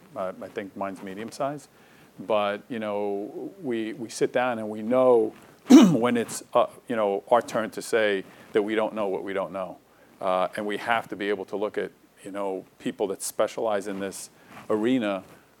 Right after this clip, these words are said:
um, you know, and then go to the outside. So we do both. We outsource, uh, when we have to. Uh, we're smart enough to do that.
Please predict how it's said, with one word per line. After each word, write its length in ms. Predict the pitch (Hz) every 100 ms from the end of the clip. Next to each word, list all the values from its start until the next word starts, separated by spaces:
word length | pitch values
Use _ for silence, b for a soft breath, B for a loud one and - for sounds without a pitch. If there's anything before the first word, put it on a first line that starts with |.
| -
um, 400 | 95 95 95 -
you 120 | 113
know, 140 | 104 98
and 120 | 98
then 120 | 101
go 120 | 101
to 160 | 101 107
the 140 | 98
outside. 520 | 95 - 110 92 92
So 380 | - 110 101 95
we 120 | 117 127
do 120 | 147
both. 320 | 95 92 90
We 140 | 110
outsource, 800 | 113 107 107 127 123 123 - -
uh, 160 | - 98
when 160 | 101
we 100 | 95 95
have 240 | 107 107
to. 320 | - 151 143 107
Uh, 140 | 98
we're 120 | 92
smart 360 | 95 - 104 104
enough 240 | 104 104
to 100 | -
do 160 | 92 110
that. 240 | 120 143